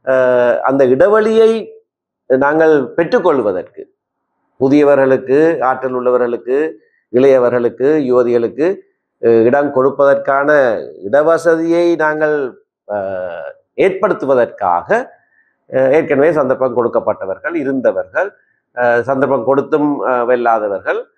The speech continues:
அஹ், ஒரு, அது ஒரு, ஒரு குறித்த வகையினர், அவர்களை இந்த தடவை கேட்க வேண்டாம் என்று, அஹ், சொல்லுவது என்ற ஒரு தீர்மானம் எடுக்கப்பட்டது. அஹ்,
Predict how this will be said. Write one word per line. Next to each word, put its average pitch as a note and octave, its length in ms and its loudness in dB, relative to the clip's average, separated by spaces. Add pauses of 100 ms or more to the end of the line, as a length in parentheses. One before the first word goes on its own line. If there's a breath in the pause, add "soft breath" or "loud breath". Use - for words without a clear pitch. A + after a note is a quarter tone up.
(300)
அஹ், A#2 300 -4
ஒரு, B2 220 2 (160)
அது A2+ 200 2
ஒரு, C3 240 4
ஒரு C#3 240 0
குறித்த D#3 300 -2
வகையினர், C3+ 540 -2 (540)
அவர்களை C3 500 2
இந்த C3+ 200 0
தடவை A#2+ 320 -2
கேட்க B2 300 0
வேண்டாம் G#2+ 360 -2
என்று, G2 240 -8 (500)
அஹ், G#2+ 840 -2
சொல்லுவது A2 400 0
என்ற F#2+ 180 -2
ஒரு C3+ 100 0
தீர்மானம் G#2+ 340 -2
எடுக்கப்பட்டது. F#2 540 -8 (560)
அஹ், F#2+ 880 -2